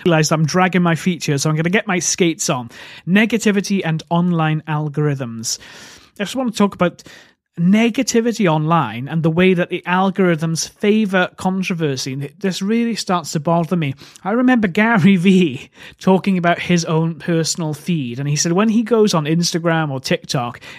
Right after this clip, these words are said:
it's just a feed of, of positiveness all of the time.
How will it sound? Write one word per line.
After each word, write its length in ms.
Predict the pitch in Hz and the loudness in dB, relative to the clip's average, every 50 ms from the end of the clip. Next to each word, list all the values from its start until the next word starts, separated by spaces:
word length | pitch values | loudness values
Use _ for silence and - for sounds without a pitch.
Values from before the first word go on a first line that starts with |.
| - | -14
it's 160 | 175 - - | -10 -8 -4
just 180 | - 190 185 170 | -2 -2 -2 -2
a 60 | 175 | -2
feed 560 | - - - - 220 208 202 190 185 180 165 | -4 -8 -6 -2 0 2 2 2 2 2 2
of, 500 | 175 165 143 - - - - - - - _ _ | 2 0 0 -4 -10 -16 -18 -18 -20 -20 _ _
of 160 | 170 147 - - | -10 -10 -6 -6
positiveness 1200 | - - - 180 180 175 - 190 160 175 175 160 160 170 180 175 151 - - - - - - - - - - _ _ | -6 -4 -2 0 0 0 0 0 0 0 0 0 0 0 0 0 -2 -2 -2 -2 -2 -2 -4 -6 -10 -18 -20 _ _
all 260 | 233 202 180 190 180 | 0 2 2 2 2
of 100 | 175 156 | 0 -2
the 100 | - 170 | -4 -6
time. 520 | - - 175 175 165 156 131 120 120 131 | -4 -2 0 0 0 0 -2 -6 -12 -18